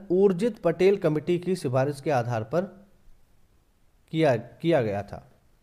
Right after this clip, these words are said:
मौद्रिक नीति का मकसद महंगाई पर अंकुश लगाना और कीमतों की स्थिरता बनाए रखना है। इसके अलावा रोजगार के अवसर तैयार करना, टिकाऊ आर्थिक विकास दर का लक्ष्य हासिल करना भी इसके लक्ष्य हैं।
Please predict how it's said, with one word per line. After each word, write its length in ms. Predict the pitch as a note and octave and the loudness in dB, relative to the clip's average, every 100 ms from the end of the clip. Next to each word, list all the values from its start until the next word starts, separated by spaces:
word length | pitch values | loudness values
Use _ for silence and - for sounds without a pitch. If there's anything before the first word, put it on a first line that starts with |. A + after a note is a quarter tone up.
| _ _ _ _ _ _ _ _ _ _ _ - | _ _ _ _ _ _ _ _ _ _ _ -4
मौद्रिक 440 | C3 F3 G3+ B3+ | 4 4 4 0
नीति 320 | A3+ A3 G#3 G#3+ | 0 0 0 0
का 120 | G3+ | 2
मकसद 360 | E3 E3+ G#3 | 0 0 0
महंगाई 440 | F#3+ C#3+ C3+ D3 F3+ | 0 0 2 2 2
पर 140 | E3 | 2
अंकुश 340 | C3+ C3 E3+ D#3+ | 0 -2 -4 -4
लगाना 600 | D3+ E3 F#3 G3+ G3 - | -2 -2 -2 -4 -8 -4
और 240 | E3 E3+ F3 | -2 -2 -4
कीमतों 380 | D3+ D#3 E3 F#3 | -2 -2 -2 -4
की 220 | F3 D#3 | -4 -4
स्थिरता 400 | - C3+ C3 E3 | -4 -8 -4 -2
बनाए 280 | A#2+ A2 A2 | -2 -2 -4
रखना 240 | A2+ C#3 | -6 -8
है। 180 | C#3+ E3+ - _ _ _ - - _ _ _ _ _ _ _ - | -8 -10 -16 _ _ _ -20 -20 _ _ _ _ _ _ _ -8
इसके 240 | E3 A3+ | 0 6
अलावा 260 | A3+ A3 A3+ | 6 8 6
रोजगार 440 | F3+ F3 F#3+ G3 | 6 4 2 2
के 100 | F#3+ | 2
अवसर 240 | D#3+ D#3 | 0 -2
तैयार 340 | E3+ E3+ F3 F3 | -4 0 2 2
करना, 380 | F3 E3+ F3+ G3 | -2 -2 -2 -4
टिकाऊ 580 | G3+ - C3+ D3 E3 F3+ | -6 -10 -2 0 2 0
आर्थिक 460 | C3 C#3+ D3 F3 | -2 -2 -2 -6
विकास 340 | D3 A#2 C3+ C3+ | -4 -4 -2 -2
दर 220 | B2+ C3+ | -4 -4
का 140 | C#3+ | -2
लक्ष्य 360 | C3 B2+ C3 A2 | -2 -2 -6 -6
हासिल 220 | G#2+ C3 | -6 -6
करना 280 | B2+ G#2 G2+ | -8 -8 -6
भी 140 | A#2 D#3 | -6 -8
इसके 220 | D3 E3+ | -6 -6
लक्ष्य 300 | E3 - C#3 | -6 -6 -8
हैं। 180 | G#2+ | -8